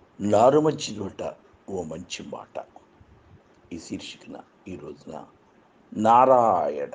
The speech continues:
నారాయణ, అపర నారద నారది, బహు జాగ్రత్తలు.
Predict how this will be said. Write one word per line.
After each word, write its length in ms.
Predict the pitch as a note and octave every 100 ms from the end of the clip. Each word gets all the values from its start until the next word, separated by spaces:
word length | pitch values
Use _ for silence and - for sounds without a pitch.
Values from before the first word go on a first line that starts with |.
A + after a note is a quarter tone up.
| - D2+
నారాయణ, 960 | F2+ G#2+ A2 A2 G2 D2+ C#2+ C2+ - - _ _ _ _ _ _ _ _ _ _ _ _ _ _ _ -
అపర 360 | - A#2 G#2+
నారద 520 | F2 F2+ G#2 A#2 A2+ G#2+
నారది, 600 | F#2 F2 F2+ F2+ F2 D#2+ - _ _ _ _ _ _ _ _ _ _ _ _ _ _ -
బహు 320 | G2 G2 A2
జాగ్రత్తలు. 760 | F#2 F2 D#2 D#2+ D2 - A1